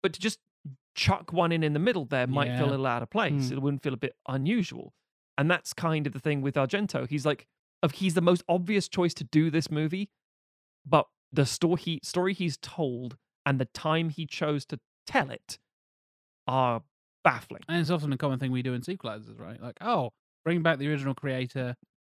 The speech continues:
Speaker 2: We'll do it
Speaker 1: Give it a
Speaker 2: twenty years
Speaker 1: twenty-year
Speaker 2: later,
Speaker 1: gap,
Speaker 2: and,
Speaker 1: yeah.
Speaker 2: oh, there's the characters that
Speaker 3: Mm-hmm.
Speaker 2: come back, and it's, oh, it's the character's son or whatever the fuck."
Speaker 3: Mm.
Speaker 1: It's the anniversary
Speaker 2: Have the,
Speaker 1: of this. It will work
Speaker 2: exactly,
Speaker 1: perfectly,
Speaker 2: the
Speaker 1: yeah.
Speaker 2: legacy and all that kind of stuff.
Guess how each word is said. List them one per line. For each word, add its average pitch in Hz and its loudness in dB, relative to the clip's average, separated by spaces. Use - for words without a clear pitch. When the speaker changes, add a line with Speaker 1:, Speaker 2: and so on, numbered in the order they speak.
Speaker 2:
We'll 135 -4
do 147 2
it 131 -2
Speaker 1:
Give 175 8
it - -
a 170 8
Speaker 2:
twenty - 6
years 190 4
Speaker 1:
twenty-year 185 6
Speaker 2:
later, 135 6
Speaker 1:
gap, 147 8
Speaker 2:
and, 135 2
Speaker 1:
yeah. 139 8
Speaker 2:
oh, 143 2
there's 143 0
the 135 -8
characters 160 0
that 156 -2
Speaker 3:
Mm-hmm. 147 2
Speaker 2:
come 165 0
back, 165 -2
and 127 -4
it's, 123 -8
oh, 160 -2
it's 151 -6
the 160 -16
character's 170 -6
son 160 -2
or 123 -2
whatever 147 0
the 127 -6
fuck." 147 -2
Speaker 3:
Mm. 135 2
Speaker 1:
It's 190 2
the 165 6
anniversary 180 8
Speaker 2:
Have 180 4
the, 196 2
Speaker 1:
of 180 4
this. - -6
It 139 0
will 156 2
work 175 8
Speaker 2:
exactly, 170 4
Speaker 1:
perfectly, 131 0
Speaker 2:
the - 2
Speaker 1:
yeah. 127 2
Speaker 2:
legacy 127 2
and 135 -2
all 131 0
that 123 -8
kind 123 -4
of 120 -6
stuff. 117 -6